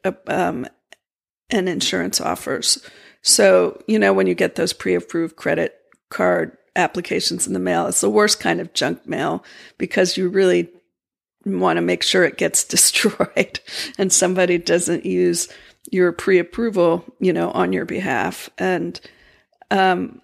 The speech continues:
this works well. At least I, the first time I did it, it, it totally stopped. I stopped getting, um, unsolicited pr-, credit card, uh, approvals. But, um, the thing is, you can only opt out for five years at a time.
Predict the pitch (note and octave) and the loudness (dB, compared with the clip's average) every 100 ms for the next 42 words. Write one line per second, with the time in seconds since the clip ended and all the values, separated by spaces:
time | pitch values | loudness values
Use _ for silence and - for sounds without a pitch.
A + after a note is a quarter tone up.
0 | - G#3+ B3 - F4+ F4+ - - - - | -6 2 2 4 2 0 -4 -8 -20 -4
1 | G3 G#3+ F#3+ F3 - G3 G3+ G3+ - F#3+ | 2 4 4 2 0 -2 0 -2 0 0
2 | G3 G3 - B3+ - E3+ E3+ E3+ E3 E3 | 2 0 0 0 0 -2 -2 -2 -2 -2
3 | - - - - G3+ A#3+ A#3 F3+ F3+ - | -4 -4 -6 -6 -4 -2 -2 0 0 0
4 | F3 E3 - - G3+ - G#3 E3 - - | 0 -2 -4 -4 -4 -2 -2 -2 -4 -4
5 | F#3 F3 B2+ - - - _ - F#3 F3+ | -2 0 -4 -12 -20 -20 _ -6 -2 0
6 | E3 - - _ G3+ F#3 F3+ F3+ - E3+ | -2 -6 -14 _ -2 -2 -2 0 0 2
7 | F3 - F3+ E3+ - _ _ _ _ _ | 0 0 0 -2 -4 _ _ _ _ _
8 | _ - - - G#3 F#3+ - F3+ - D#3 | _ -16 -16 -4 -2 -2 -2 -2 0 -2
9 | F3+ - G3 E3+ - _ _ _ _ _ | -4 -4 -2 -4 -6 _ _ _ _ _
10 | - F3+ - F#3+ F3 F3 F3 - G3 F#3 | -8 -6 -2 -2 0 -2 -4 -4 2 2
11 | - - - _ _ _ _ _ - G3 | 0 -4 -6 _ _ _ _ _ 0 4
12 | F#3+ F3+ - - - - G#3 C4 B3 A#3 | 4 2 -6 -14 -12 -8 0 4 4 2
13 | A3 G3+ - G#3 G3 F3+ - F#3 - - | -2 -4 -2 0 2 0 0 -2 -2 -6
14 | - A#2 - - - - - - F#3+ - | -4 -2 -2 -2 -4 -4 -6 -6 -6 -6
15 | - - D2+ E2+ | -6 -6 -8 -10